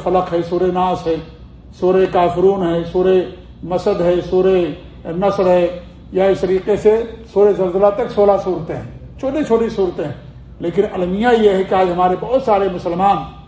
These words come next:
ان صورتوں کو، ان کو، یہ صورتیں انہیں یاد نہیں ہیں،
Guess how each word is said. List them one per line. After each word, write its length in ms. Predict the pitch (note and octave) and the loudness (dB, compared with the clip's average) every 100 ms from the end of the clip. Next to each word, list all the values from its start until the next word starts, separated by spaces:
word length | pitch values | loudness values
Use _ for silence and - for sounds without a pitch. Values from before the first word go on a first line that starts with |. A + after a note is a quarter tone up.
| - - - | -20 -20 -10
ان 140 | G#3+ | -8
صورتوں 460 | G3 F#3+ F3+ G#3+ G#3 | 0 2 2 0 -4
کو، 200 | F#3+ A3 A3+ A3 - - - | 2 4 4 2 -2 -14 -12
ان 160 | G3 G#3 - | -10 -10 -6
کو، 120 | G#3+ G3 F#3+ F#3+ F#3+ F3 - G#3 | -2 -2 -2 -4 -2 -4 -8 -12
یہ 300 | G3+ G3+ G3+ | -2 2 2
صورتیں 280 | G3+ F#3 A#3 | 2 2 2
انہیں 180 | G#3+ A3 | 2 2
یاد 200 | G3 F#3 | 2 2
نہیں 180 | F#3 F3 | -2 -4
ہیں، 160 | C3 | -6